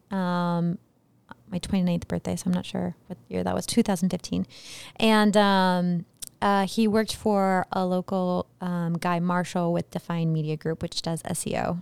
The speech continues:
um, big national company. And, um, so we, uh, dated for a year, and, um, over the course of the year, both he and I knew that we had some entrepreneurial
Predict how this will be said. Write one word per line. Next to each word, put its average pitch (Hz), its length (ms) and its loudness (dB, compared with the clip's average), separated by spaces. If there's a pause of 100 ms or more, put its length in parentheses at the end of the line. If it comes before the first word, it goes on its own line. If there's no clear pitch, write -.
(100)
um, 175 380 -4 (320)
big 180 160 2
national - 300 -2
company. 175 340 -6 (580)
And, 196 420 4
um, 185 600 2
so - 160 4
we, 208 460 2 (180)
uh, 185 340 -6
dated 220 640 0 (300)
for 226 160 0
a 208 80 0
year, 185 500 -2 (120)
and, 175 540 -2 (400)
um, 175 560 -4
over 254 180 2
the 269 80 0
course 220 240 0
of - 40 -6
the 202 80 -2
year, 185 140 0
both 202 200 -4
he 233 120 -2
and 208 100 -2
I 185 280 -2
knew 175 520 2
that 320 200 -2
we 240 420 0
had 240 320 -4
some 240 160 4
entrepreneurial 233 800 2